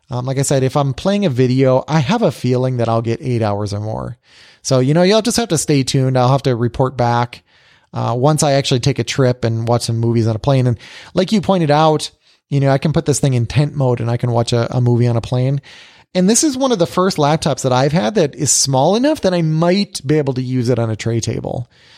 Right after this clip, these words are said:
Um, you know, I, I think it's probably one of the best machines if you're gonna actually use it on a plane. Um, so that's kind of interesting as well. Um, 'cause I've tried to do that on my <laughs> Mac Pro, and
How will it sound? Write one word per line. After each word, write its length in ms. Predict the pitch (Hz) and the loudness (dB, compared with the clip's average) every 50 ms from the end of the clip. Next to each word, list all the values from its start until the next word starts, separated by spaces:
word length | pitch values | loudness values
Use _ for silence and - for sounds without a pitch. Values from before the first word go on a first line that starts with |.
| - - _ _ _ - | -20 -20 _ _ _ -6
Um, 640 | - 123 117 113 113 113 113 110 113 113 113 - | -2 -2 0 0 0 0 0 -2 -2 -4 -6 -4
you 120 | - 143 135 | -2 0 2
know, 80 | 131 | 2
I, 100 | 123 - - | 2 0 0
I 120 | - 135 139 | -2 -2 0
think 160 | - 156 143 | 0 0 0
it's 120 | 131 - | -2 -2
probably 320 | - 151 135 127 127 127 117 | -2 -2 0 0 0 0 0
one 720 | 113 117 - - 127 110 107 - _ - - 131 139 139 | -2 -4 -8 -10 -12 -12 -12 -14 _ -6 -2 0 0 2
of 60 | 131 113 | 2 0
the 80 | 123 | 0
best 280 | 120 110 131 135 - - | 0 2 2 2 2 2
machines 400 | 131 117 - - 120 120 117 107 | 0 0 0 0 0 0 0 0
if 140 | 110 - 120 | -2 -2 -2
you're 120 | 117 113 | -2 0
gonna 340 | 113 117 113 110 110 107 - _ - - - - | 0 2 2 2 2 0 -2 _ -12 -12 -10 -6
actually 360 | - - 117 110 - 127 120 117 | -4 -2 -2 0 0 0 0 0
use 260 | 113 110 110 104 113 | 0 0 2 2 2
it 80 | 107 | 2
on 120 | 107 107 107 | 2 0 -2
a 40 | 107 | -2
plane. 480 | - - 113 113 110 113 113 107 104 - - - - - - - - _ _ _ - | -2 -2 -2 0 0 -2 -2 -4 -6 -10 -16 -20 -20 -20 -20 -20 -20 _ _ _ -6
Um, 340 | 123 110 107 104 107 110 107 | -4 -2 0 0 0 0 2
so 140 | - 180 | 2 2
that's 180 | 196 240 269 - | 2 0 0 0
kind 160 | - 147 131 | -2 -2 0
of 80 | 123 110 | 0 -2
interesting 460 | 117 - - 110 113 - - 117 120 | -2 -2 0 -2 -2 -2 -2 -4 -4
as 120 | 110 107 | -4 -2
well. 440 | 110 113 123 67 - - - 101 - - | -4 -4 -4 -4 -6 -8 -10 -12 -14 -14
Um, 220 | - 123 113 113 | -12 -10 -10 -8
'cause 140 | 117 - 117 | -6 -2 -2
I've 100 | 147 139 | -2 0
tried 220 | - - 151 143 127 | 0 -2 -2 -2 -2
to 60 | 123 | -2
do 120 | 117 123 | -2 0
that 160 | 123 120 - | 0 2 2
on 60 | 139 143 | 2 2
my 120 | 120 147 | 2 2
<laughs> 20 | |
Mac 280 | 139 143 131 147 147 - | 2 0 -2 -2 -6 -8
Pro, 460 | - - 175 170 160 196 214 208 214 | -8 -4 0 0 2 2 2 2 0
and 240 | 196 143 131 123 | 0 -2 -4 -6